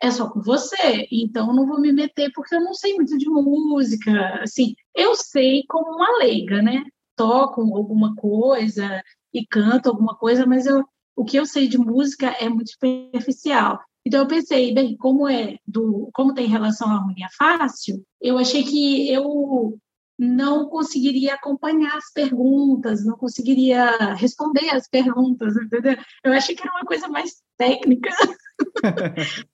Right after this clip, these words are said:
Aí, por isso, eu, na verdade, eu fiquei editando os vídeos, né? Fiquei trabalhando.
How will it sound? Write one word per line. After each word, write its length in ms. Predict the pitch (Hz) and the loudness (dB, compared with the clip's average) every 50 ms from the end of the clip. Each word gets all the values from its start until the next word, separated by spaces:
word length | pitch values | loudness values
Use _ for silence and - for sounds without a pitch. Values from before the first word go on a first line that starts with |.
| _ _ - | _ _ 0
Aí, 120 | 240 254 277 254 - | 0 2 2 0 -2
por 160 | - 349 349 | -2 0 0
isso, 300 | 302 311 320 302 - - | 0 0 -2 -6 -4 -2
eu, 180 | 302 269 269 254 - - - | -2 -2 -2 -2 -6 -10 -14
na 200 | 269 240 254 262 | -4 0 2 2
verdade, 340 | 262 277 269 254 254 262 269 | 2 2 2 2 2 2 0
eu 60 | 277 | -2
fiquei 240 | - 277 - 294 294 302 | -6 -6 -6 -4 -4 -2
editando 420 | 254 294 - - 294 285 277 330 | -2 -4 -4 -4 -4 -2 -2 -4
os 100 | 330 - - | -6 -6 -6
vídeos, 260 | 320 285 240 254 233 | -6 -4 -4 -4 -2
né? 100 | 247 247 247 | -2 0 -2
Fiquei 220 | 247 - 247 240 220 | 0 0 0 0 2
trabalhando. 600 | 247 240 240 254 277 302 302 254 233 226 214 | 2 2 2 2 2 2 2 2 2 4 2